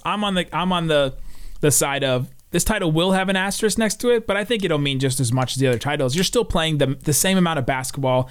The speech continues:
the same kind of basketball, right? I mean, the travel will add some fatigue, but I think there's mental fatigue in being stuck in this bubble for months and months. And here's a, here's the thing we haven't thought about yet and haven't talked about yet.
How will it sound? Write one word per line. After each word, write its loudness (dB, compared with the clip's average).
the 4
same 2
kind -2
of 0
basketball, -2
right? -2
I -4
mean, 0
the 2
travel 0
will 4
add -4
some 0
fatigue, 0
but 0
I 0
think 0
there's 2
mental 2
fatigue 0
in 0
being 0
stuck -2
in -2
this -2
bubble 0
for -2
months 0
and 2
months. 0
And -2
here's 0
a, 4
here's 0
the 2
thing 0
we 2
haven't -2
thought 2
about 0
yet 2
and 2
haven't -2
talked -2
about 0
yet. -4